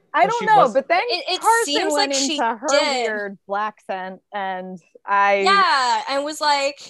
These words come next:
Speaker 3: "She's been drinking forties since she was a baby." And I was just like, "Okay, this is, I'm very uncomfortable with
Speaker 2: Yeah.
Speaker 3: <laughs> all of this."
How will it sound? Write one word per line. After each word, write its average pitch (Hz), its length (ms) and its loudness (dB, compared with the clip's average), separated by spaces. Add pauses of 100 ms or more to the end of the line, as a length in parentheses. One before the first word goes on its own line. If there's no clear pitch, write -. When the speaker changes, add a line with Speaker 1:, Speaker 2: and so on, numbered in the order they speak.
Speaker 3:
"She's 440 260 -4
been 392 160 -4
drinking 359 320 -4
forties 392 760 -6
since - 280 -8
she 381 140 -8
was 392 160 -6
a 403 160 -6
baby." 254 760 -8 (920)
And 247 260 0
I 240 140 -4
was 285 160 -10
just 311 160 -10
like, 240 240 -4 (180)
"Okay, 214 480 -6
this 294 220 -10
is, 226 260 -14 (260)
I'm 277 200 -4
very 285 480 0
uncomfortable 220 880 -6
with 254 120 -8 (440)
Speaker 2:
Yeah. - 240 -2 (220)
Speaker 3:
<laughs> - 240 -10
all 277 360 4
of 214 140 -6
this." 214 800 -10